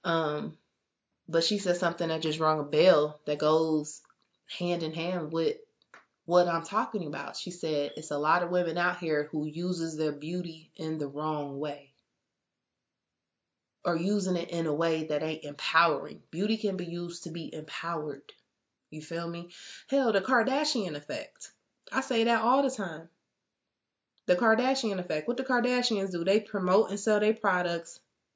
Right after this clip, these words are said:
They utilize, they use their sexual energy, their attractiveness, their beauty to sell their products, and people eat, eat it up. They eat it up. And a lot of women are taking that formula, and they, they're winning.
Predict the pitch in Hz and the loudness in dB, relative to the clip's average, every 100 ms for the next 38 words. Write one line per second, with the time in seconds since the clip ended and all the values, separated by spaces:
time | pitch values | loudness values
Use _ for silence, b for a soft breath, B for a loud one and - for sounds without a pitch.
0 | _ - 160 170 202 196 185 180 165 185 | _ -4 -4 0 2 4 6 4 4 2
1 | 190 185 175 180 226 220 185 - 165 170 | 0 -2 0 4 4 4 0 0 -4 -4
2 | 160 156 147 156 185 B B B - 165 | -2 -4 -4 -8 -8 B B B 2 4
3 | 196 - 170 160 165 156 156 165 - 165 | 4 4 0 0 -8 -8 -6 -6 -4 2
4 | 185 165 214 185 180 180 196 - 190 185 | 2 4 0 2 -2 -4 -4 0 2 4
5 | 175 175 226 202 156 151 160 208 196 180 | 2 2 2 2 0 -4 -6 -6 -8 -10
6 | 208 214 - 190 190 202 202 202 220 170 | -8 -8 -10 -14 -10 -6 -2 0 0 -4
7 | - - _ _ _ _ _ _ _ _ | -12 -20 _ _ _ _ _ _ _ _
8 | _ _ _ _ - 202 208 262 254 302 | _ _ _ _ -2 0 2 2 2 0
9 | 233 - _ _ _ _ _ _ _ _ | -4 -10 _ _ _ _ _ _ _ _
10 | _ _ _ _ - - 180 175 185 208 | _ _ _ _ -20 -4 2 6 6 6
11 | 202 226 233 190 190 - 208 202 196 190 | 6 6 6 4 0 -2 -2 0 0 0
12 | - 262 262 175 - - _ _ _ - | 0 0 2 0 -4 -14 _ _ _ -4
13 | 190 185 190 185 175 185 175 233 320 185 | 0 2 2 2 4 4 6 6 6 4
14 | 156 | 0